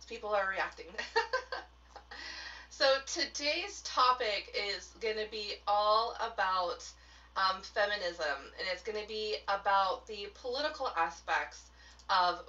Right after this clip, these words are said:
witchcraft. And I am, just to let you know, going to be talking about some adult concepts. So if you have little ears around you, you might want to put your earbuds in or put your headphones on,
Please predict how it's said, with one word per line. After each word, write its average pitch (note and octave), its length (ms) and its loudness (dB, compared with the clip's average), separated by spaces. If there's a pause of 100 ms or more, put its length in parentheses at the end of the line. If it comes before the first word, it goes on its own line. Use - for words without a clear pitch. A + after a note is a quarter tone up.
(120)
witchcraft. - 680 -8 (420)
And G3+ 420 10
I A3 240 2
am, A3 440 0
just A#3+ 300 2
to C#4 40 -4
let B3 260 0
you C#4 140 -4
know, G3 300 0
going G3+ 340 -4
to A#3+ 140 -10
be B3 100 -6
talking G#3 420 -2
about G3+ 280 -2
some G3+ 140 -10
adult F3+ 380 -6
concepts. E3+ 580 -6
So F#3 340 0
if - 200 -10
you G3+ 100 -12
have F#3 340 -4
little G3+ 260 -4
ears A3 320 -2
around F#3 420 -4
you, G3 160 -16
you F#3+ 180 -18
might F3+ 280 -2
want F3 240 -4
to F3 400 -8 (400)
put G#3 180 -4
your A3 100 -6
earbuds G3 480 -2
in G3+ 260 -4
or F3 80 -4
put - 180 -10
your - 100 -8
headphones G3 560 -6
on, F3 280 -4